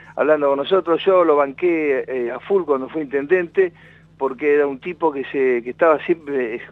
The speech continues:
junto a la gente, caminaba todo Quilmes, hizo muchísimas obras para cambiar la vida. Yo, resulta que en aquel momento te decían que el ce-, con el cemento no se comía y ahora le dan importancia a la obra pública. Son,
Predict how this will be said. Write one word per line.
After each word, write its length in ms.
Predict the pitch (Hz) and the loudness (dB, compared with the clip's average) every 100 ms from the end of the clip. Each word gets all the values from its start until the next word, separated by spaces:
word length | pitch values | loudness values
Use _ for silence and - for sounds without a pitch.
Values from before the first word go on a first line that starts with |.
| 135 | -12
junto 300 | - 156 131 | -8 -4 -2
a 20 | |
la 80 | 127 | -2
gente, 420 | - 190 135 151 | 2 0 0 -10
caminaba 500 | 143 139 139 165 143 | -8 -8 -4 -2 -2
todo 240 | 147 139 127 | 0 -2 -2
Quilmes, 460 | 202 160 135 135 - _ - - _ | -6 -6 -6 -8 -10 _ -20 -20 _
hizo 240 | 160 170 | -2 -2
muchísimas 680 | 147 147 - 180 151 139 - | -2 -6 -8 -8 -4 -4 2
obras 380 | 190 147 143 147 - _ - _ _ | 4 4 2 -2 -8 _ -20 _ _
para 200 | 135 131 | -2 -2
cambiar 360 | 135 139 175 156 | -2 2 2 4
la 120 | 156 | 4
vida. 220 | 208 180 | 4 2
Yo, 160 | - 214 | 2 0
resulta 400 | 190 214 202 214 | 0 -6 -2 0
que 280 | 180 165 165 | 0 -2 -2
en 80 | 156 | -6
aquel 220 | 156 208 | -2 -2
momento 380 | 180 214 208 190 | 0 -2 -2 -2
te 100 | 156 | -2
decían 260 | - 190 | -2 -2
que 100 | 165 | -2
el 100 | 156 | -6
ce-, 160 | 165 135 | -6 -6
con 160 | 151 | -6
el 60 | 147 | -4
cemento 320 | 165 190 196 | -4 -6 -4
no 80 | 175 | -6
se 120 | 170 175 | -4 -4
comía 320 | 175 214 208 | -2 0 0
y 100 | 170 | 4
ahora 240 | 170 208 | 4 4
le 80 | 180 | 2
dan 240 | 165 175 165 | 0 -2 -6
importancia 560 | 165 143 147 175 170 165 | -6 -2 -2 -2 -2 0
a 20 | |
la 60 | |
obra 140 | 160 156 | 0 0
pública. 520 | 220 202 135 113 113 - - - - | 0 -2 -2 -6 -8 -8 -20 -20 -20
Son, 280 | - - 202 | 0 2 2